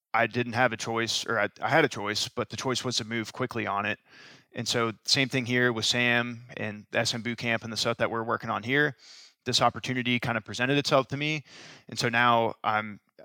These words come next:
it was always kind of in my plan down the road to kind of pull myself out of operations at some point, whether I didn't know what it was gonna be for, but this opportunity presented itself. So I'm like, "All right, hey, it's time to, um, it's time to go, and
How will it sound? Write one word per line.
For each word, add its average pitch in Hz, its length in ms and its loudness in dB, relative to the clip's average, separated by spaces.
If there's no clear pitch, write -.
it 143 100 -2
was 135 140 2
always 139 580 4
kind 135 140 2
of 120 100 -2
in 123 80 -2
my 107 240 4
plan 120 300 0
down 110 160 2
the 104 80 -6
road 123 380 2
to 127 100 0
kind 117 160 -2
of 110 60 -6
pull 131 140 -4
myself 135 640 2
out 131 140 2
of 135 80 4
operations 151 600 4
at 175 120 0
some 190 160 0
point, 202 340 -2
whether 117 400 2
I 127 60 4
didn't 127 160 0
know 120 140 2
what 117 240 2
it 117 100 -8
was 117 160 -6
gonna 120 160 -6
be 107 160 -2
for, 170 400 -2
but 120 260 2
this 127 160 2
opportunity 123 440 4
presented 123 340 0
itself. 143 320 4
So 120 100 -2
I'm 110 60 -2
like, 107 180 -2
"All 110 80 0
right, 113 220 4
hey, 117 340 4
it's - 180 -2
time 120 340 2
to, 113 300 -2
um, 104 320 0
it's - 140 -2
time 117 160 0
to 107 60 -2
go, 101 220 2
and 98 280 -12